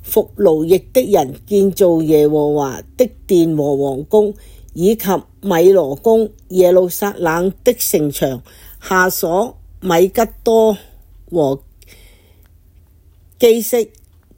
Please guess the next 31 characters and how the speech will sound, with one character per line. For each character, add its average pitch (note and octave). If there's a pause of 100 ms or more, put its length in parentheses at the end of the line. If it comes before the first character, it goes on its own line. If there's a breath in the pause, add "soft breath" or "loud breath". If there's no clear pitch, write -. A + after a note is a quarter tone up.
(120)
從 F#3+
前 E3 (140)
埃 C4+
及 - (1300)
王 F3
法 G#3+
老 F#3+
上 F#3+
來， D#3 (600 soft breath)
攻 C4+
取 F#3+
基 A#3
色， A#3+ (400)
放 G#3
火 F#3
焚 D3
城， C#3 (400 soft breath)
殺 A3
了 G3
住 G3
在 E3+
城 D#3
裏 D#3+
的 A#3 (140)
迦 A3+
南 D#3+
人， C3+ (460 soft breath)
把 G#3+
城 D#3+
送 G3
給 A3+